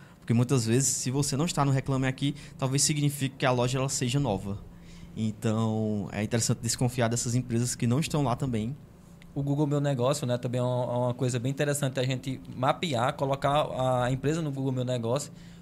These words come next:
Speaker 2: porque clientes que frequentaram aquela, aquela área,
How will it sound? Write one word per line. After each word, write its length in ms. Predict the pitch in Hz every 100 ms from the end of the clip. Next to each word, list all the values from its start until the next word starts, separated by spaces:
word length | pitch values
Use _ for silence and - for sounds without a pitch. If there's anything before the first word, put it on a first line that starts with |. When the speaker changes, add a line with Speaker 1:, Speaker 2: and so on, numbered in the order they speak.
| -
Speaker 2:
porque 260 | 143 160 156
clientes 420 | 175 156 180 175
que 360 | 175 165 151
frequentaram 520 | 139 165 175 160 165 180
aquela, 320 | - 143 123
aquela 380 | 123 - 131 117
área, 360 | 135 170 120